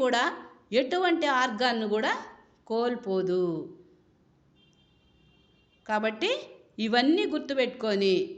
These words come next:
మీరు సబ్జెక్టు వింటం కాదండి, మీకు ఒక నమస్కారం చేసి నేను చెప్తున్నాను. అలా విని మీ వరకు తెలుసుకోవటం కాదు, ఇది అందరికీ షేర్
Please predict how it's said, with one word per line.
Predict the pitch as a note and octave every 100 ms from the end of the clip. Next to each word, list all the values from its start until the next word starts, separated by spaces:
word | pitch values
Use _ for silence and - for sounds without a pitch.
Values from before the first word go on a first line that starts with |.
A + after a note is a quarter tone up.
| - - _ -
మీరు | G#3+ C4+ F4 E4+ C4 F#3+ - - - -
సబ్జెక్టు | A#3 G#3+ E4 E4+ F4 D4+
వింటం | B3+ B3 C#4+ D4 B3+
కాదండి, | A3+ A#3+ A#3+ A#3+ C4+ C#4
మీకు | A3 G#3
ఒక | G#3 G3+
నమస్కారం | F#3 F#3 G#3+ A3 A3+ A3 A3
చేసి | A#3 A3 C4 C#4+ C#4
నేను | A#3+ -
చెప్తున్నాను. | G3+ - - A3 G#3+ G3+ G#3 C4+ - - -
అలా | G#3 A#3 A3+
విని | G3+ A#3+ C#4 C4+ C#4 G3+ G#3
మీ | B3+ C4
వరకు | C4+ C4 C4+ C4+ C4+ - _ _ _ _ _ _ _ _ -
తెలుసుకోవటం | A3 A3+ A#3 A#3 A#3 A3+
కాదు, | G#3+ G3+ A3+ D#4 - - -
ఇది | C4 D#4 B3
అందరికీ | B3 D4 E4+ F#4 F#4 F#4 -
షేర్ | C#4+ D4+ E4